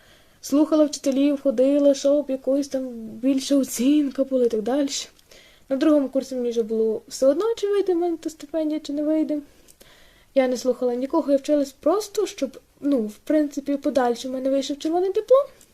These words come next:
Тому що з першого <laughs> семестру, ну, з третього курсу, я не вийду на червоний диплом, що дуже погано. Тому мені просто потрібно підтримувати хоча б десятки, дев'ятки, щоб пізніше трішки вчителі підвищили мені на ось цей диплом.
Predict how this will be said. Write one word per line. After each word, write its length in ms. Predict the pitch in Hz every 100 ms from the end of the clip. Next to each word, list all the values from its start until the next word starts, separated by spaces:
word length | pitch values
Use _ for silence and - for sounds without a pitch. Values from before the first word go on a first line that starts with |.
| _ - - _
Тому 140 | 294
що 140 | 269 254
з 60 |
першого 680 | - 269 269 277 254 240 233 - - - _ - 240
<laughs> 200 | 233 220 - _ _ -
семестру, 760 | - 294 311 453 - 339 285 240
ну, 200 | 302 254
з 60 | -
третього 360 | 233 233 233
курсу, 240 | 214 208 226
я 120 | 302
не 100 | 403
вийду 340 | 349 240 196
на 80 | 202
червоний 360 | 196 190 190 196
диплом, 380 | 202 - 208 214 - - - _
що 120 | -
дуже 240 | 269 330 370
погано. 340 | 269 226 208
Тому 160 | 262 349
мені 160 | 370 339
просто 380 | - 311 311
потрібно 420 | - 226 294 311 294
підтримувати 540 | 311 392 415 403 294
хоча 220 | - 285
б 120 | 240
десятки, 580 | 220 - 311 311 - 302
дев'ятки, 540 | 240 262 202 - - - -
щоб 160 | 262
пізніше 420 | 254 262 339 370 330
трішки 480 | - 277 - 277 - - _ _ _
вчителі 360 | - 262 277 302
підвищили 800 | - 302 254 226 233 - 320
мені 280 | 311 226 247
на 100 | 262
ось 140 | 233 -
цей 220 | 214 214 -
диплом. 340 | 220 208 180